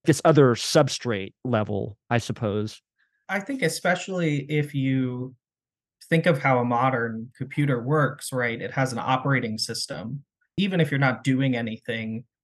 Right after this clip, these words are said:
Speaker 2: with the computer, if the computer's just sitting there, even when it's on, it's still, it's pinging to make sure it still has an internet connection. It might be scanning for Bluetooth. It's doing a bunch of little
Speaker 1: Right.
Speaker 2: things in the background.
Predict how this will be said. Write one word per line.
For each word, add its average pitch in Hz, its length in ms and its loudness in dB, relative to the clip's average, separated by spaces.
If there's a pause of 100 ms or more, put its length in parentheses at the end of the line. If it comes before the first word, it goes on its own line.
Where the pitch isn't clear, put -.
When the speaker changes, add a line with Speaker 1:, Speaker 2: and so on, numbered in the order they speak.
Speaker 2:
with 127 420 0 (160)
the 127 80 -6
computer, 127 480 -2
if - 80 -12
the 139 80 -8
computer's 147 400 -2
just - 180 -6
sitting 147 280 0
there, 104 360 -4
even 156 280 0
when 139 120 4
it's 127 140 -2
on, 135 320 -2
it's 135 260 -8
still, 135 480 2 (300)
it's 143 260 4
pinging 160 800 4
to - 120 -6
make 131 180 -2
sure 123 140 -4
it 120 100 -4
still 131 180 -4
has 120 200 -4
an 127 80 -2
internet 180 360 0
connection. 160 400 0
It 147 80 2
might 120 220 -4
be 123 80 -10
scanning 127 500 -2
for - 220 -10
Bluetooth. 170 340 -4
It's - 220 -2
doing 175 380 0
a 135 40 4
bunch 151 320 2
of 135 140 0
little 131 260 2
Speaker 1:
Right. 135 220 4
Speaker 2:
things 127 360 0 (220)
in 147 120 4
the 123 80 2
background. 117 760 -2